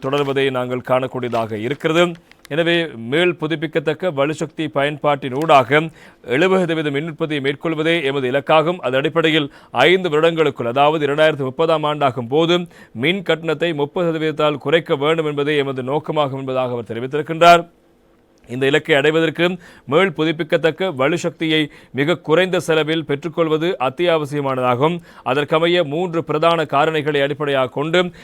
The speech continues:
இவ்வாறான வேலை திட்டங்களுக்கு அனுமதி வழங்கப்படுகிறது. சமூக, பொருளாதார மற்றும் சுற்றாடல் ஸ்திரத்தன்மையை ஆகியவையே அந்த மூன்று, அஹ், பிரதான காரணிகளாகும். இவை தொடர்பில் ஆராய்ந்து அறிக்கை கிடைத்த பின்னரே வேலை திட்டங்களுக்கு அனுமதி வழங்கப்படுகிறது. ஜனாதிபதியுடன் கலந்துரையாடலின் பின்னர்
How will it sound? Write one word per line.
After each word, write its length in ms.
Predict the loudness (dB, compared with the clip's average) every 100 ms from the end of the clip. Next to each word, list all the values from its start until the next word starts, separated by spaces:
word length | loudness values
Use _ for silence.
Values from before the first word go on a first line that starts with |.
| -8
இவ்வாறான 360 | 4 4 4 4
வேலை 220 | 4 4
திட்டங்களுக்கு 560 | 2 2 2 0 2
அனுமதி 280 | 0 2 0
வழங்கப்படுகிறது. 800 | 0 0 0 2 4 4 2 0 -4 -18
சமூக, 500 | 4 4 6 4 2
பொருளாதார 600 | 0 2 6 6 6 2
மற்றும் 320 | 0 -4 -8
சுற்றாடல் 460 | -6 -4 2 2 2
ஸ்திரத்தன்மையை 640 | 0 -2 -2 -2 -2 -2 0
ஆகியவையே 640 | 0 0 0 0 0 -2
அந்த 260 | -4 -2 -2
மூன்று, 480 | -4 -2 0 -2 -4 -20 -8
அஹ், 60 | -4
பிரதான 440 | 0 6 6 4
காரணிகளாகும். 720 | 2 2 2 0 0 2 0 0 -20 -4
இவை 440 | 0 4 4 2 -6 _ _ 2
தொடர்பில் 460 | 4 4 2 0 0
ஆராய்ந்து 640 | 2 6 6 4 0 2
அறிக்கை 340 | 2 2 -4
கிடைத்த 300 | -2 -2 0
பின்னரே 420 | -2 0 2 2 0
வேலை 260 | 0 0
திட்டங்களுக்கு 520 | -2 -4 -2 -4 -2
அனுமதி 280 | -4 -2 -4
வழங்கப்படுகிறது. 800 | -4 -2 -2 0 0 0 0 -2 0
ஜனாதிபதியுடன் 640 | 0 2 2 0 -2 -2
கலந்துரையாடலின் 580 | -4 -4 0 0 -2 -4
பின்னர் 340 | 0 2 2